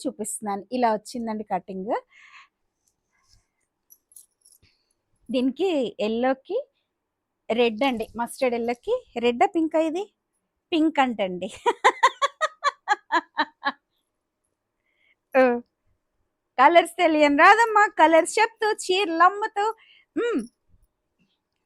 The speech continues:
అదొక చీర, ఇదొక శారీ అండి. ఇది కూడా సేమ్ అదే క్లాత్. క్లాత్ ఏంటో చెప్పకుండా <laughs>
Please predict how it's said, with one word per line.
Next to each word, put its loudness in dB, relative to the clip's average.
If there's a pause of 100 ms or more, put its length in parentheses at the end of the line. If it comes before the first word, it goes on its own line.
(460)
అదొక -6
చీర, 0 (2250)
ఇదొక 0
శారీ -2
అండి. -4 (760)
ఇది -6
కూడా 2 (600)
సేమ్ 0
అదే 2
క్లాత్. -2 (920)
క్లాత్ 8
ఏంటో 2
చెప్పకుండా 6
<laughs> 2